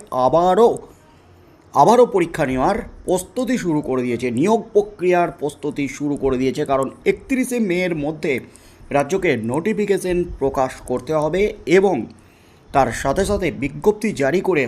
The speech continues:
হলফনামা জমা দিতে হবে সুপ্রিম কোর্টে। পিঠ বাঁচাতে রীতিমতো একেবারে সুপ্রিম কোর্টের নির্দেশ মানতে তোড়জোড় রাজ্যের। আর ফের পরীক্ষা দিয়ে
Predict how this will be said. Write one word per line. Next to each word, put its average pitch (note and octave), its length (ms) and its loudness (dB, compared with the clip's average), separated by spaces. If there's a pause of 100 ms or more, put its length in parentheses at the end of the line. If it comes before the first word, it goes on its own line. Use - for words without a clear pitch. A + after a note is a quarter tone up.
হলফনামা F#3+ 480 -2
জমা C#3 260 -2
দিতে B2+ 220 -4
হবে B2+ 280 -6
সুপ্রিম A#2+ 380 -6
কোর্টে। A2 260 -4 (400)
পিঠ G#3+ 460 4
বাঁচাতে E3 520 0
রীতিমতো D#3 880 -2 (1000)
একেবারে F3 480 2
সুপ্রিম B3+ 640 -2
কোর্টের G#3+ 300 4
নির্দেশ D3 540 0
মানতে C3+ 600 0 (440)
তোড়জোড় F#3 480 4 (160)
রাজ্যের। B2+ 480 0 (380)
আর C#3+ 80 2 (160)
ফের C4 300 2 (160)
পরীক্ষা G3+ 480 0 (380)
দিয়ে G#3+ 360 0